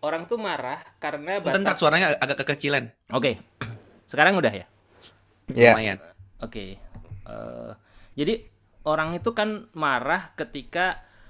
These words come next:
Speaker 1: eh, batas rasionya itu terlampaui gitu ya. Jadi misal ada banyak yang harus dipikirkan dan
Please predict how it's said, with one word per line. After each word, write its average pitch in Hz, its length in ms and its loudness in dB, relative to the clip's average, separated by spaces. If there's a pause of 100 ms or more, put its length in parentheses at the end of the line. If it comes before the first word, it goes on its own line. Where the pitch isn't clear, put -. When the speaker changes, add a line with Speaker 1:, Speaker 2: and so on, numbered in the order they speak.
(340)
Speaker 1:
eh, 139 220 -6 (240)
batas 135 540 -2 (420)
rasionya 156 720 -2
itu 196 160 -2
terlampaui 143 800 -4 (380)
gitu 117 200 -10
ya. 104 160 -10 (300)
Jadi 131 320 -10 (500)
misal 160 400 -2
ada 160 220 2
banyak 139 400 0
yang 139 160 -6
harus 135 160 -6
dipikirkan 131 800 -8 (720)
dan 135 220 -4